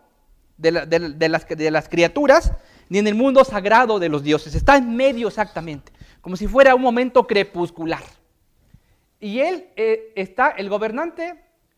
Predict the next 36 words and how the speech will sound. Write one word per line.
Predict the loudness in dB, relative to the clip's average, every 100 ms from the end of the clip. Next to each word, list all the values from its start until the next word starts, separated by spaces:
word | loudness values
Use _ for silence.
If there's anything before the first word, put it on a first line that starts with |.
| _ _ _ -18
está | -8 -4
en | -2
esta | -4 -6
escena | -2 0 0
que | -2
ya | -6
explicó | -6 -8 -4
la | -4 -4
doctora | -8 -8 -8
Ana | -6 -8
García | -10 -12 -8 -6
Barrios, | -4 -4 -6 -14 _ _ _ _ _ _ _
este, | -8 -6 -8
y | -2 0
es | 0
la | -4
figura | -8 -4 -4 -4
principal | -8 -12 -12 -4 -2 -4
porque | -12 -16
está | -20 _ -4 -4 -8 _ _ _
ubicado | -16 -8 -4 -2 -4
en | -6
el | -2
lado | -2 -2
derecho | -4 -6 -6 -8
de | -8
la | -8 -8
composición, | -10 -12 -14 -10 -2 -2
que | -2
de, | -12 -14
según | -16 -14 -12 -10
los | -12
cánones | -2 -2 -2 -10 -8
del | 0
arte | 0 0 -2
maya, | -2 0 0 -2 _